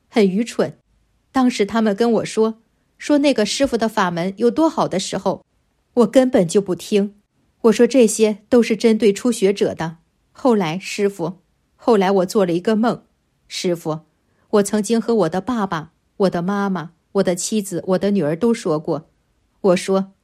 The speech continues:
我只信观世音菩萨，不信任何人。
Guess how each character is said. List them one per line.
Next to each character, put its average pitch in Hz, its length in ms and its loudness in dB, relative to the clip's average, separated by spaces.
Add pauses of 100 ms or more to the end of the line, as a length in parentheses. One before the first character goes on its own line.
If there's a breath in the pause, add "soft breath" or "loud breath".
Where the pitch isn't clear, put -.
(280)
我 220 140 4
只 214 160 0
信 214 220 0
观 185 200 -2
世 190 160 -4
音 190 100 -2
菩 156 180 -8
萨， 160 280 -8 (340)
不 214 140 4
信 240 180 0
任 269 180 2
何 165 200 -2
人。 151 260 -6